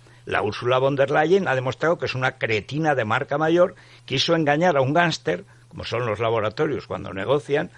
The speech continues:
firmó un contrato sin ninguna garantía, embarcó a todos los países europeos en la estafa y en lugar de estafar salió estafada. Boba de baba.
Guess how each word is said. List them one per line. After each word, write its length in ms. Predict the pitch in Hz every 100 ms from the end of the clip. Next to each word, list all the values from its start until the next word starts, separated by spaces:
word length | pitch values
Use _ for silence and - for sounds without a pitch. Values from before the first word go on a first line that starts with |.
| - -
firmó 360 | - 139 123 180
un 80 |
contrato 520 | 190 160 139 180 - 143
sin 180 | 117
ninguna 360 | 110 107 143 165
garantía, 720 | 160 165 160 180 185 180 208 - _ - -
embarcó 680 | 139 139 120 110 - 202 -
a 180 | 123 123
todos 200 | - 196
los 120 | 170
países 400 | - 165 - 147
europeos 520 | 151 143 131 180 147
en 120 | 113 107
la 100 | -
estafa 580 | - 180 202 - 233 - - - -
y 120 | -
en 80 | 123
lugar 280 | 123 127 147
de 80 | 156
estafar 520 | - 165 147 180 -
salió 280 | - 139 170
estafada. 560 | - 117 123 113 95 - - - - - - - -
Boba 400 | 101 98 147 123
de 100 | 104
baba. 360 | 90 151 117